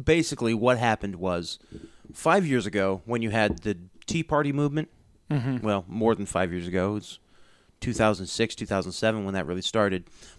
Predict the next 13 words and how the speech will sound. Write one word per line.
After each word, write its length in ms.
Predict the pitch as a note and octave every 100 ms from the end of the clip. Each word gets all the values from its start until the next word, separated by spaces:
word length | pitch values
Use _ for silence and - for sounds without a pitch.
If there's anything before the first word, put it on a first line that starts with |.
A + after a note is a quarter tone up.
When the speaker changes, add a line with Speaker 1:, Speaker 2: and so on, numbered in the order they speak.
| -
Speaker 1:
But 100 | B2
when 220 | B2 C3+
that 200 | C#3 D3
movement 360 | D#3 D3+ - -
started, 600 | - - E3 G3 F2+ - _ -
Ted 280 | - D#3 D#3+
Cruz 400 | - D3+ B2+ A2
was 120 | A2
one 180 | F#2+ G#2+
of 80 | G2
the 60 | G2
people 460 | A#2 G#2+ G2+ F#2 - - _ - - -
who 540 | - A#2+ A2+ A2+ G#2+